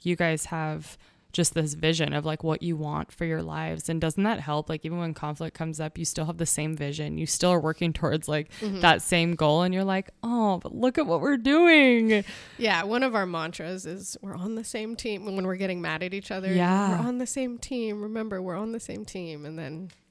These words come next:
Speaker 2: kind of, like, reset from that.
Speaker 1: Oh, I love that so much.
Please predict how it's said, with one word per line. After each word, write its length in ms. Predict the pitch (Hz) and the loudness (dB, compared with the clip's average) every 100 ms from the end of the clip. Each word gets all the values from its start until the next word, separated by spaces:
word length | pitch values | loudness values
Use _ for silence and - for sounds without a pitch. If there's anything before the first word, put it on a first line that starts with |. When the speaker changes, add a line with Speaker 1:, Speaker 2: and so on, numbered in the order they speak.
| _ - | _ -18
Speaker 2:
kind 160 | 143 | -14
of, 160 | 147 170 - | -14 -14 -18
like, 100 | - | -18
reset 500 | - 180 151 - 139 - - _ | -12 -10 -8 -8 -10 -12 -20 _
from 200 | 202 196 | -2 0
that. 120 | 190 180 | 0 0
Speaker 1:
Oh, 200 | 170 151 - - | -2 -6 -12 -6
I 100 | 185 | -4
love 220 | 175 170 | -2 -2
that 200 | - - | -4 -4
so 160 | 190 190 | -6 -4
much. 420 | 190 196 - | -6 -6 -10